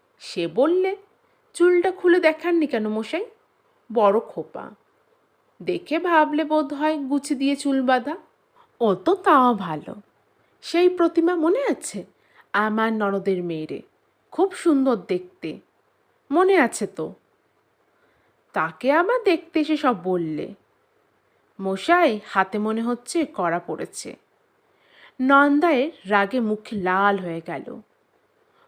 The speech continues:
তবু বললে, "টিপে দেখুন মেয়ের হাতটা।" সেই ছেলেটা এমএ পাশ করেছে, বাড়ি আছে, নিজের বাপ মা আছে, কি আর করা যায়, সবই সহ্য করতে হলো।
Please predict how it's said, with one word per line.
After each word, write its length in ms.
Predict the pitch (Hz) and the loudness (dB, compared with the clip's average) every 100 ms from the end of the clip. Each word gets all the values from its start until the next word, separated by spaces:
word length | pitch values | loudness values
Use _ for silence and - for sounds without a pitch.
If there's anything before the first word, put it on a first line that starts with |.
| _ | _
তবু 200 | - 370 | 0 0
বললে, 520 | 370 254 190 170 151 190 _ _ _ _ _ _ _ | 2 0 0 -4 -8 -12 _ _ _ _ _ _ _
"টিপে 280 | - 320 349 | 0 2 2
দেখুন 380 | 359 311 320 330 | 2 0 0 2
মেয়ের 260 | 294 294 277 | 4 4 2
হাতটা।" 520 | 269 262 - - 349 - _ _ _ _ _ _ _ _ _ _ _ _ _ _ | -2 -4 -8 -12 -12 -14 _ _ _ _ _ _ _ _ _ _ _ _ _ _
সেই 280 | - 208 180 | -6 -4 -2
ছেলেটা 380 | - 262 370 554 | 0 0 0 0
এমএ 260 | 427 285 | 2 2
পাশ 300 | 285 269 269 | 2 2 0
করেছে, 560 | - 247 240 - 254 277 _ _ _ _ _ - | -2 -2 -2 -6 -14 -16 _ _ _ _ _ -2
বাড়ি 440 | 208 202 202 202 | 2 2 2 2
আছে, 560 | 190 185 - 208 185 202 | 0 0 -8 -6 -2 -2
নিজের 400 | 214 180 196 190 | -2 -2 -2 -2
বাপ 380 | 175 175 175 196 | 0 -2 -2 -4
মা 200 | 185 175 | -2 0
আছে, 360 | 180 - 359 | -2 -6 -8
কি 320 | 453 - 233 | -8 -6 0
আর 120 | 220 202 | 2 0
করা 340 | 202 165 170 | -2 -6 -6
যায়, 280 | 160 90 - _ _ _ _ _ _ | -10 -12 -12 _ _ _ _ _ _
সবই 340 | - 311 311 | 2 2 2
সহ্য 380 | 320 294 247 285 | 0 0 0 -2
করতে 380 | 269 269 - 269 | 0 0 0 -4
হলো। 300 | 254 247 | -4 -4